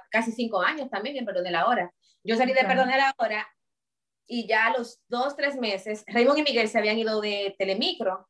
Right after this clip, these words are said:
Speaker 1: y
Speaker 2: Ujú.
Speaker 1: estaban en el canal once. Sí, canal
Speaker 2: Ok.
Speaker 1: once, canal dos. Entonces, eh, ellos se habían ido y estaba Hulda Nelis, estaba Benny y otra muchacha, no recuerdo el nombre ahora,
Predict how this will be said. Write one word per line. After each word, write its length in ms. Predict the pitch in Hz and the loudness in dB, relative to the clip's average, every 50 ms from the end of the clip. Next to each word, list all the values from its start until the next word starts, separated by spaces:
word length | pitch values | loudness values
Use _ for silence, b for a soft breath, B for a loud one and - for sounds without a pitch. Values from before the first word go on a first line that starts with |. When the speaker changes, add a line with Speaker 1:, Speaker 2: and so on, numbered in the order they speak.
| _ _ _ | _ _ _
Speaker 1:
y 120 | 196 208 | 0 0
Speaker 2:
Ujú. 60 | 202 220 | 2 2
Speaker 1:
estaban 300 | 214 214 190 202 214 226 | 4 4 2 4 2 2
en 160 | 220 220 220 | 2 2 2
el 120 | 214 202 202 | 2 0 0
canal 340 | 214 196 196 202 208 202 202 | 0 0 2 2 4 6 6
once. 540 | 190 180 175 165 160 - - 147 - _ _ _ _ _ | 6 4 4 -2 -6 -12 -14 -16 -18 _ _ _ _ _
Sí, 180 | _ - 190 | _ -6 -4
canal 260 | 180 180 175 180 175 170 | -2 -2 -2 0 0 0
Speaker 2:
Ok. 80 | 156 135 | -2 -2
Speaker 1:
once, 180 | 185 175 175 - | -6 -8 -4 0
canal 320 | 202 196 208 220 233 220 | 2 4 4 4 2 4
dos. 420 | 214 185 170 170 - - - _ _ B B B B B B B B B | 2 2 2 2 -4 -12 -16 _ _ B B B B B B B B B
Entonces, 720 | 226 233 226 220 294 294 - 247 240 - 226 220 - _ b b b b _ _ | 0 0 2 4 4 4 4 4 2 -2 -6 -8 -10 _ b b b b _ _
eh, 680 | - 220 220 220 214 208 208 202 196 196 185 180 - - | -2 0 2 4 4 2 2 2 0 0 0 0 0 2
ellos 180 | 220 240 247 | 4 4 4
se 60 | 254 | 2
habían 240 | 262 269 285 311 311 | 2 0 0 0 0
ido 220 | 285 254 240 226 220 | -2 0 0 2 0
y 80 | 214 | 0
estaba 420 | 202 202 _ 214 202 214 233 247 - - _ _ _ _ _ _ _ _ _ | -2 -2 _ 0 2 2 2 0 0 -6 _ _ _ _ _ _ _ _ _
Hulda 320 | - 269 311 311 349 359 330 | -4 -2 -2 0 0 0 0
Nelis, 480 | 269 240 220 226 240 285 311 - - _ | -2 -4 -4 -6 -6 -8 -10 -14 -16 _
estaba 880 | 202 196 - - 190 185 196 196 196 190 185 185 180 175 170 165 156 165 | -16 -12 -4 -2 0 0 2 2 2 4 2 2 0 -4 -6 -8 -10 -8
Benny 520 | 185 262 269 262 233 220 214 208 214 - _ | -6 -4 -2 -2 -4 -4 -6 -8 -10 -14 _
y 160 | - 214 208 | -8 -4 -4
otra 240 | 208 208 - 233 240 | -4 -2 -2 -2 0
muchacha, 600 | 254 240 226 - 233 233 226 226 226 220 - 202 202 | 0 -4 -4 -2 0 2 2 2 0 -2 -4 -6 -6
no 60 | 214 | -6
recuerdo 260 | 220 226 226 233 226 220 | -6 -4 -4 -4 -4 -4
el 60 | 214 | -4
nombre 220 | 214 214 214 208 | -4 -2 0 0
ahora, 300 | 190 160 143 147 151 160 | 0 2 0 -2 -4 -6